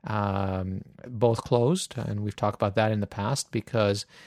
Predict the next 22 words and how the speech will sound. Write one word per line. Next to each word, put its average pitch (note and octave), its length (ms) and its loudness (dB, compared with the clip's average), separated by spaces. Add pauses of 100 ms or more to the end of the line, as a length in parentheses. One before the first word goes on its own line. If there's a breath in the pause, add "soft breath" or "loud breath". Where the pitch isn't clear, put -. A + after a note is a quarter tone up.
(420 loud breath)
well, E3 140 8
because D3+ 340 6
when D3+ 140 6
the D3 80 4
owners D#3 400 8
are, B2+ 580 6
get C3 160 6
older C#3 240 8
and F3+ 100 6
want B2+ 180 4
to C3 100 2
retire, C3 520 4
they A#2+ 120 2
put B2 160 2
it A#2+ 40 6
up A#2+ 100 2
for - 120 0
sale. B2+ 400 2 (720 loud breath)
Um, G#2+ 680 0
in A2 160 -4
the A2 80 -2
case A#2 360 -2